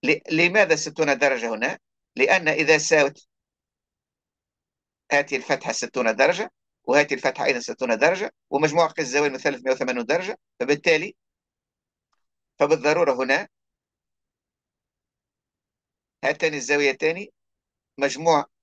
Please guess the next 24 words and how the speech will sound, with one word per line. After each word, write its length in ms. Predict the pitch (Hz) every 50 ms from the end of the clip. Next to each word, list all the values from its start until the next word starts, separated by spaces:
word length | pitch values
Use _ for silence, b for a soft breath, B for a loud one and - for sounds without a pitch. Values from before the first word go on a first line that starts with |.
| _ -
أقيستهما 760 | 143 - - - - - - - - 165 165 180 170 185 185
يساوي 360 | 175 147 - - 170 175 165
مائة 120 | 156 170 160
وثمانون 540 | 151 147 151 139 131 135 135 143 180 185
إلى 220 | - - - 185 190
ستون، 380 | - - 196 - - 123 117 - _ _ _ _ _ _ _ _ _ _ _ _ _
وهما 500 | - - 151 160 147 139 147 170 202 - - _
متقايستان، 840 | - 170 - 185 180 - 214 208 214 208 - 214 196 - 135 127 120
فبالتالي 600 | - 123 120 131 - - 151 135 135 170 196 - _ _ _ _ _ _ _ _ _
مائة 160 | 156 185 180
وثمانون 540 | 165 156 156 156 139 151 151 147 143 139 135 - -
إلى 160 | 156 143 139
ستون 460 | - - 127 120 - 131 139 160 - - _ _ -
تبقى 280 | 151 143 - - 135
مائة 160 | 131 156 -
وعشرون 520 | 127 127 120 117 120 - 120 117 135 175 - -
على 240 | 131 143 151 156 123
اثنين 400 | 127 - - 127 139 170 196 - _ _
تساوي 360 | 131 123 - 160 175 185 -
ستون. 420 | - - - 185 - - 226 196 190 - _ _ _ _ _ _ _ _ _ _ _ _ _ _ -
فبالتالي 440 | 147 147 165 151 208 202 196 175 165
في 140 | - 202 196
كلا 380 | - 180 160 151 160 180 - - -
الحالات 640 | 156 147 - - 131 131 127 131 147 165 - _